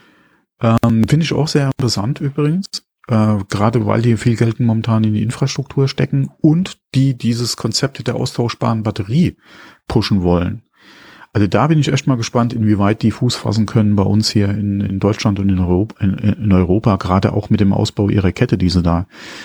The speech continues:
wie gesagt, momentan vorantreiben. Gerade mit diesen Akkuaustau-, oder mit diesen automatischen Akkuaustauschstationen, da bin ich echt mal gespannt, ähm, wie das vorangeht, ja. Ähm,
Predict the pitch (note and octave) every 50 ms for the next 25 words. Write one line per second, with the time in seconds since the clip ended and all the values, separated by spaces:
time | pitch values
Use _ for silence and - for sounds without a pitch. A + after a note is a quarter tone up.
0 | - - - G2+ F2+ E2+ F#2 F2+ - - F2+ F2 F2 F2+ F#2 F2+ F2 E2+ - G2+
1 | F2 F2 F2 F#2 - - F#2+ F#2 F#2 F#2+ G#2 G#2+ G#2+ - - - - - - -
2 | - G#2+ F#2+ G2 G#2 G2+ F#2+ G#2 G2+ G2+ G2 G2 G#2 - - A#2+ G#2+ G#2+ G#2+ -
3 | - - G#2+ G#2+ G#2+ G#2+ - - G#2 G#2 F#2+ G2+ G2 G2+ F#2+ G2 F#2 F#2+ F#2+ -
4 | G2 F#2+ G2 A2 - - A#2 A2+ G#2+ - A#2 - - C#3 B2+ B2+ - A#2 A#2 -
5 | - - A#2+ A2+ A2 - - A2 - - - A#2 G#2+ G#2+ A2 A2+ A2 A2 A2 A2
6 | _ - - - - - - - - - - - - _ _ - - G2+ G2+ G#2
7 | B2+ B2 A#2+ A2 B2 A#2 - - B2 A2+ G#2+ G#2+ - - A#2 A2 G#2+ A2 A2 G#2+
8 | - - - A2+ G#2+ G#2 G#2 G2+ G2+ G2+ G2 G2 - - _ _ _ _ _ _
9 | _ _ _ _ _ _ _ _ _ _ _ _ - A2+ G2+ A2 A#2+ A2+ B2 A2
10 | - - A#2+ A2 F#2+ G2 G2 G2+ F#2+ F2 E2 - - - - _ - F2+ E2+ E2+
11 | - - - _ _ _ _ _ - F#2 F2 F2 F2 F2 F2 E2+ E2 E2+ E2 E2+
12 | F2+ F2+